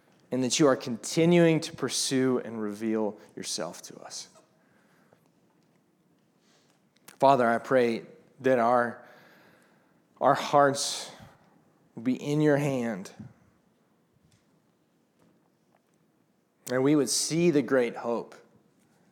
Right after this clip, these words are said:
of you coming into our story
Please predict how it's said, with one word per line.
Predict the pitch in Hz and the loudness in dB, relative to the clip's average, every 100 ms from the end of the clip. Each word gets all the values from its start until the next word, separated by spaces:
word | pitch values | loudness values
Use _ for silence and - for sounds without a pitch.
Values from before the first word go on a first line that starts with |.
| _ _ _ _ _ _ _ _ _ - | _ _ _ _ _ _ _ _ _ -10
of | 117 | -8
you | 117 143 160 170 | 0 4 6 6
coming | 170 143 139 131 - | 2 -2 -4 -6 -6
into | 147 160 165 165 | -2 0 0 2
our | 143 117 | 2 2
story | - - 135 127 120 92 | 0 -2 2 2 0 -4